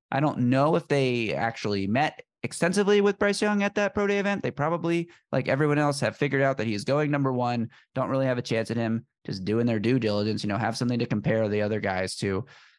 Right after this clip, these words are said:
But the other four, all very strong possibilities.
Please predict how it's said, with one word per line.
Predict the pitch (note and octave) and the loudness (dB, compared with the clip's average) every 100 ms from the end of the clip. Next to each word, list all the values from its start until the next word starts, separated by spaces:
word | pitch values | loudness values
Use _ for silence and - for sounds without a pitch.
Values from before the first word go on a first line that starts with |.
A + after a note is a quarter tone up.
| _ _ _ _ _ | _ _ _ _ _
But | - A2 A2 - _ | -2 0 0 -4 _
the | A#2+ A#2 | 0 2
other | D3+ G#3+ | 2 2
four, | - F#3+ E3+ A2 F2+ - _ _ _ | 2 2 2 2 -2 -10 _ _ _
all | C3+ E3+ E3 | 2 2 2
very | B2 C#3 C3+ D3+ D3+ | -2 -2 0 2 0
strong | C#3 - A#2+ A#2+ A#2 G#2+ | -4 -4 -2 -2 -4 -4
possibilities. | A#2 A2+ G#2 G#2 G2+ G2 F2+ | -4 -4 -2 -2 0 -2 -4